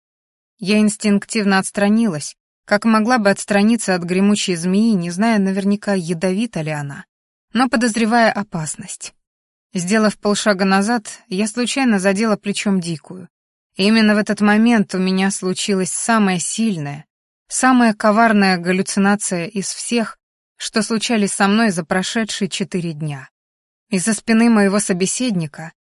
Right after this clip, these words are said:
вдруг вынырнуло бледное привидение человека,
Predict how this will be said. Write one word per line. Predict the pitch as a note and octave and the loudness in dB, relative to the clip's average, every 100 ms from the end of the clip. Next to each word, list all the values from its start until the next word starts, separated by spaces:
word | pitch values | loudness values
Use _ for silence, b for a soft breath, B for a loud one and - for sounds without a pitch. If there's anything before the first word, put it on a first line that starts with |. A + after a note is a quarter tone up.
| _ _ - | _ _ -8
вдруг | F3 B3 - | -2 -2 0
вынырнуло | A3 A#3+ A3+ G#3+ G#3 | 2 4 4 4 2
бледное | G3 E3+ A3 A#3+ F#3+ G3 | 2 0 0 2 2 2
привидение | - G3+ F#3 F#3 A3 F3+ | 0 -2 -2 0 2 0
человека, | D#3+ - E3+ F3+ A#3 A#3+ - - | -4 -8 -6 -6 -6 -8 -10 -18